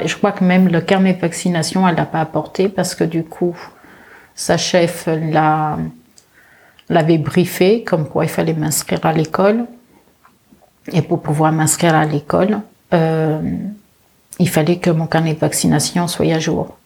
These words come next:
Donc, euh, du coup, je me suis payé une panoplie de vaccins de rappel pour pouvoir rentrer à l'école normalement en septembre.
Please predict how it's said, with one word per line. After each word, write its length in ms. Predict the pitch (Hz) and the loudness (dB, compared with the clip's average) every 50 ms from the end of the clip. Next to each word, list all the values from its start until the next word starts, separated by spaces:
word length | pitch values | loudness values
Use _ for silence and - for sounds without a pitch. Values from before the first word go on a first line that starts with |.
| _ 175 | _ -2
Donc, 280 | 165 165 165 165 - | 0 0 0 2 0
euh, 60 | 165 | 0
du 160 | 160 165 165 - | 0 0 -4 -4
coup, 220 | - - 190 190 | 0 2 2 2
je 120 | 185 - | 2 0
me 140 | 170 160 156 | 0 0 0
suis 260 | 151 - - - 160 156 | -2 -2 -2 -2 -2 0
payé 400 | - 156 156 151 160 165 170 170 | 2 2 2 4 4 4 4 4
une 140 | 160 151 156 | 2 2 2
panoplie 540 | - 165 165 165 156 151 - - 170 170 | 2 2 2 2 0 -2 -2 -2 -2 0
de 120 | 170 - 143 | 2 2 0
vaccins 560 | 147 151 131 131 - - - - 180 170 170 | 2 2 0 0 0 -2 0 2 2 2 2
de 100 | 165 151 | 2 2
rappel 500 | 143 - 147 147 - - 170 170 190 202 185 | 0 0 0 -2 0 0 0 2 2 0 0
pour 200 | - 165 156 156 | 0 -2 -2 0
pouvoir 380 | - 165 160 160 165 160 160 | -2 -4 0 2 2 0 2
rentrer 340 | 156 156 156 156 - - 147 | 2 0 0 0 0 0 2
à 60 | 156 | 2
l'école 400 | 156 147 143 - - - 151 165 | 2 2 0 0 0 0 2 2
normalement 440 | 170 165 160 160 151 151 151 156 156 | 2 0 0 0 0 -2 -2 -2 -2
en 40 | 156 | -2
septembre. 520 | - - 147 151 - - - - 110 113 | 0 0 -2 -2 -2 -6 -8 -8 -8 -8